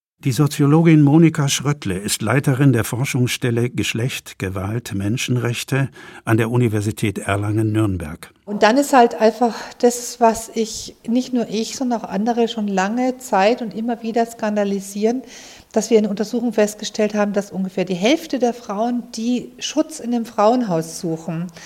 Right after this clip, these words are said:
Speaker 2: also das heißt, die sind ja ganz oft in einer ganz akuten und sehr gefährlichen Situation, dass diese Frauen nicht zeitnah Schutz kriegen können, weil zu wenig Plätze da sind.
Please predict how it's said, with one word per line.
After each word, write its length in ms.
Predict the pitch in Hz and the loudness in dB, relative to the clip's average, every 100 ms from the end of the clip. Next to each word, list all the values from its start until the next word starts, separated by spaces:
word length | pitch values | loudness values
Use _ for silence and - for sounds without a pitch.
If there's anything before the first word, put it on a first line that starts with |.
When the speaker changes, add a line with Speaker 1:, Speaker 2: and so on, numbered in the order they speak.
| - - - | -20 -10 0
Speaker 2:
also 140 | 208 | 2
das 180 | 208 196 | 2 2
heißt, 220 | 220 220 | 0 0
die 80 | 220 | -6
sind 220 | 226 220 | -6 -4
ja 140 | 202 202 | -2 2
ganz 280 | 233 294 | 0 0
oft 220 | - 233 262 | -6 -6 -4
in 100 | 226 | -2
einer 60 | |
ganz 240 | 226 233 - | -2 -2 -4
akuten 460 | 214 - 320 320 | -8 -4 -4 -2
und 120 | 226 | -6
sehr 280 | 214 - 269 | -2 2 2
gefährlichen 600 | 285 - 247 262 262 214 | 2 0 2 4 2 -4
Situation, 580 | 202 214 208 - 262 247 | -8 -6 -8 -6 -8 0
dass 260 | 214 208 - | 2 0 0
diese 300 | 247 254 254 | 0 2 2
Frauen 680 | 262 233 220 233 247 247 - 202 | 0 4 6 6 4 0 -2 0
nicht 280 | 277 320 - | 0 -2 -2
zeitnah 380 | 285 262 262 240 | 2 4 2 0
Schutz 260 | 285 277 | -2 -6
kriegen 220 | - 233 | -10 -8
können, 240 | 233 226 214 | -4 -4 2
weil 160 | 214 | 2
zu 140 | 214 214 | 0 -6
wenig 280 | 220 214 - | -6 -6 -4
Plätze 360 | 208 208 170 | -4 -2 -4
da 240 | 165 151 160 | -4 -6 -6
sind. 280 | 156 156 | -10 -10